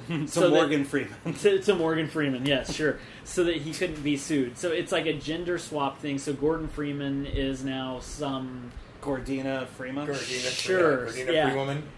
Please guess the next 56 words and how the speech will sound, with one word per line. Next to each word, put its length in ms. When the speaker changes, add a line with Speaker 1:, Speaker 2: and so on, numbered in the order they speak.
Speaker 2:
Yeah. 360
Speaker 3:
<laughs> 460
Speaker 2:
Um, 460
I 140
wish, 260
I 120
wish 180
I 80
had 280
the, 240
the 80
story 300
pulled 200
up. 200
And 340
it 160
is 140
essentially, 480
he, 160
he 160
has 140
said 500
Speaker 3:
This 120
is 40
the 40
Speaker 2:
and 100
Speaker 3:
way 60
Speaker 2:
this 100
Speaker 3:
Half-Life 440
should 140
have 100
ended, 220
kind 140
of 60
thing. 40
Speaker 2:
Basically, 400
he's 140
saying, 160
like, 320
this 180
is 140
what, 240
this 180
is 60
what 320
Half-Life 580
three 180
would 120
have 100
been, 160
or 80
Episode 500
three 220
would 120
have 120
been. 100